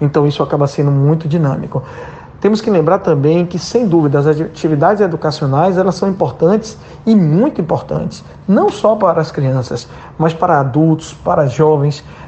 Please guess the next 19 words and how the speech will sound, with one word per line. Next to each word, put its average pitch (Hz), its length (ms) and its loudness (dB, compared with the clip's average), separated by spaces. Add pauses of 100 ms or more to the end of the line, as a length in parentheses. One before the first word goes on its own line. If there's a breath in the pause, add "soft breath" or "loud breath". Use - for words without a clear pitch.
(120)
para 269 160 2
todos, 170 480 0 (220)
né? 160 240 -4
Então, 156 200 2
assim, 160 220 0
para 156 320 2 (260 loud breath)
a - 80 -2
economia, 156 920 2 (160 loud breath)
então, 311 120 -2
para 269 140 0
todo 262 240 0
mundo. 127 320 0
Sabemos 175 480 0
também 156 480 2 (240 loud breath)
do 147 140 2
que 160 100 0
a 147 60 6
gente 156 200 0
chama 147 460 2